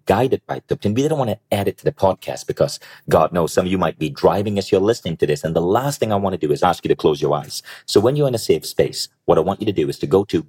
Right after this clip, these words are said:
go dot mindvalley dot com forward slash podcast forty-two, P O D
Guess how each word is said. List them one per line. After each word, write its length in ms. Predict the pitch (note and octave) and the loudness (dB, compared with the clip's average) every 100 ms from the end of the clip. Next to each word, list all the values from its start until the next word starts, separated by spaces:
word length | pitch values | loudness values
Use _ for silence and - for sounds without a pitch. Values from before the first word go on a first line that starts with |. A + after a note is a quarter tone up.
| - | 2
go 300 | D#2+ F2+ A#2 _ - | 2 2 -4 _ 0
dot 220 | - - | 0 0
mindvalley 680 | D2+ D2+ E2 D#2+ D2 D2+ _ - | -2 -2 -2 -2 -2 -6 _ -2
dot 220 | D#2 D2 | -2 -2
com 360 | - C#2 C2 - _ - _ _ | -2 -2 -4 -12 _ -20 _ _
forward 380 | - C#3 C3 A2+ | -2 2 2 0
slash 440 | - D2+ D2 - _ - | 0 -2 -2 -8 _ 0
podcast 640 | A2+ A2+ - G2 F2+ - - | 2 2 0 0 0 -4 2
forty-two, 480 | E2 D2+ - - - | 2 0 -4 -6 -4
P 180 | - B2 | 2 2
O 60 | G#2+ | 2
D 240 | E2 D2+ | -2 -10